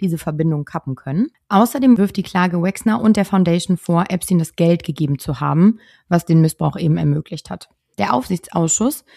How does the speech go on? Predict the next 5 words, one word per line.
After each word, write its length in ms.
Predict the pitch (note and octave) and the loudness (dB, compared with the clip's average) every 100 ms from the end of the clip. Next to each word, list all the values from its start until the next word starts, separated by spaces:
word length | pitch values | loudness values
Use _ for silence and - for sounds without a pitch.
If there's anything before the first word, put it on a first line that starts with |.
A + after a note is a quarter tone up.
| - - | -20 -10
des 160 | F#3 F#3 | -6 -6
Repräsentantenhauses 1000 | E3+ F3+ F3 G#3+ A#3 A#3 D#3+ E3 F3 - | -2 -2 0 0 0 0 -2 0 -4 -4
schätzte, 320 | G3+ G3 G3 | -4 -4 -6
dass 160 | F3+ | -6
Epstein 440 | - F3+ - G#3 | -8 -14 0 2